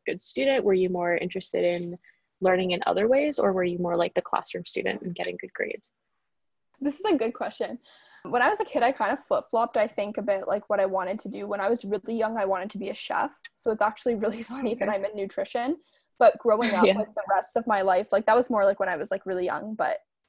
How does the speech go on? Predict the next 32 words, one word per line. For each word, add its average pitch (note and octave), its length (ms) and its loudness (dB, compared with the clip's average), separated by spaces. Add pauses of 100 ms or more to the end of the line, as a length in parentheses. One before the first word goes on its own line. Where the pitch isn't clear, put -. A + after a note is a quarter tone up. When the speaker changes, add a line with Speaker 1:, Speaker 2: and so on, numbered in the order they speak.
(140)
Speaker 2:
mainly, B3 320 2
like, C4+ 160 4
when A3 100 4
I G#3+ 80 4
was A#3+ 120 0
in A#3+ 60 -4
high - 200 -8
school - 240 -4
and A3+ 100 -4
stuff, A3 200 -2
I G3+ 80 2
wanted G3 280 -4
to - 80 -14
be G#3 120 -4
a G3+ 60 -2
vet. G#3+ 320 -2 (360)
Like, A3 80 -10
I G#3+ 40 2
really G3 280 -2
wanted F#3+ 240 -2
to - 60 -18
be G#3 80 -6
a G3 40 -2
veterinarian A3 800 -4 (220)
just - 160 -14
'cause A#3+ 100 2
I A#3 80 6 (200)
Speaker 1:
Okay. G3 140 0
Speaker 2:
really, G3 120 0
really, F#3 420 -4
really G#3 340 0
love G3 200 -4